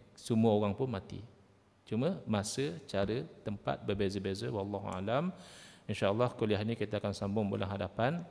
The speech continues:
Bagi yang berkelapangan dan ada kesungguhan untuk memahami banyak isu-isu semasa yang di-, menjadi pertikaian, menjadi punca perbalahan, ini adalah kuliah kita yang pertama.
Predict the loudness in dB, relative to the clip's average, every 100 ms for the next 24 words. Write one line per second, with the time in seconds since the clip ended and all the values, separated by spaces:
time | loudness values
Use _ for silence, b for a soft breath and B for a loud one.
0 | B B B B B 0 2 4 4 4
1 | 4 4 2 0 -2 0 -2 0 0 0
2 | 2 0 -2 -8 -20 -20 -20 _ _ -8
3 | 2 2 4 2 2 2 2 2 4 2
4 | 2 -2 -4 -2 2 4 4 2 2 2
5 | 2 2 2 2 0 0 -2 0 0 0
6 | -2 0 -2 -2 -2 0 0 0 0 0
7 | 0 2 2 0 -2 -2 0 2 2 2
8 | 0 -2 0 0 0 0 -4 0 -2 0
9 | 0 0 0 0 0 0 -6 B B B
10 | B B -8 -2 2 2 2 0 0 0
11 | 0 0 -4 -2 -2 -2 -2 0 0 2
12 | 0